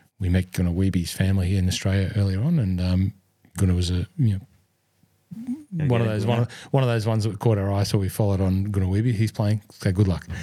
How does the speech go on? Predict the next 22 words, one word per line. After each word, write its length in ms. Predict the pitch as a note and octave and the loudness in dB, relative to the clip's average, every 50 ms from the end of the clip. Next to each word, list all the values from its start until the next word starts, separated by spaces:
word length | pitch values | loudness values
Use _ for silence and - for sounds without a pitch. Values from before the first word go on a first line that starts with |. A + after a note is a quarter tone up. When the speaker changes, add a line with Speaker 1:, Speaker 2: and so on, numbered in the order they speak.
| - - - - - - - - - - _ _ _ _ _ _ _ - | -10 -12 -16 -18 -18 -20 -20 -20 -20 -20 _ _ _ _ _ _ _ -2
Speaker 1:
Um, 300 | D#3 D3+ D3+ D3 D3 - _ - | -2 0 0 0 -2 -4 _ -6
so 160 | - - C#3+ | -4 -2 0
there 120 | C#3+ D3 | 0 2
you 60 | C#3+ B2+ | 2 2
go. 140 | C3 C#3+ | 2 2
Speaker 2:
Right, 160 | - - - - | 2 0 -2 -4
top, 180 | C#3+ - C3 | -2 0 0
top 240 | - - D3+ - - | 0 0 -2 -2 0
Aussie, 320 | C#3 C3 A2+ A#2 G#2+ G2+ | 0 0 0 0 -2 -2
top 180 | - D3 D3 C#3+ | 0 0 0 2
Aussie 300 | C3+ C3 B2+ C3 B2 A#2 | 2 0 2 2 0 0
from 140 | - A#2 G#2+ | 0 0 0
me. 120 | G#2+ G#2 | 2 2
You 60 | A2 | 2
did 140 | A2 B2+ A2+ | 2 0 -2
the 60 | G#2+ | -2
top 200 | - - G#2 - | -2 -2 -2 -2
Scott. 300 | - - - E2+ - - | -2 -2 -2 -2 -2 -2
Top 160 | - C3 B2+ - | -2 -2 -2 0
Aussie 340 | B2 B2 A#2+ A2 A#2 G#2 | 0 0 0 0 -2 -2
from 260 | G2 - G#2 G2 G2 F#2+ | -4 -2 -2 0 2 2
me. 280 | G2+ G2 F2+ F2 F#2+ | 2 2 0 0 0